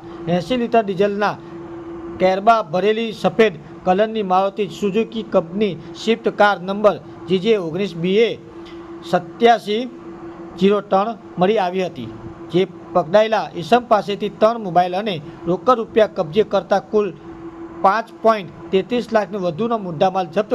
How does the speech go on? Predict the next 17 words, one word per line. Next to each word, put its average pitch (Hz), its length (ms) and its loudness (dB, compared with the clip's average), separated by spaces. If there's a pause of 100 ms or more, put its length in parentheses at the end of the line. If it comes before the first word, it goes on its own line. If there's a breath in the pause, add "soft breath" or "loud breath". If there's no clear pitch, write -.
કરી 208 280 0 (260 loud breath)
આગળની 226 420 0
વધુ 185 220 -6
તપાસ 202 400 0 (300 loud breath)
હાથ 202 220 2
ધરવામાં 185 360 -2
આવી 175 220 -6
છે. 151 120 -4 (480)
બ્યુરો 185 200 2
ચીફ 226 300 -6
હેતલ 233 280 -2
મિસ્ત્રી 208 440 -4
સાથે 190 240 2 (140)
કેમેરામેન 190 600 -2
ચેતન 196 300 0 (100)
પ્રજાપતિ, 185 680 -2 (360 loud breath)
હર 202 140 4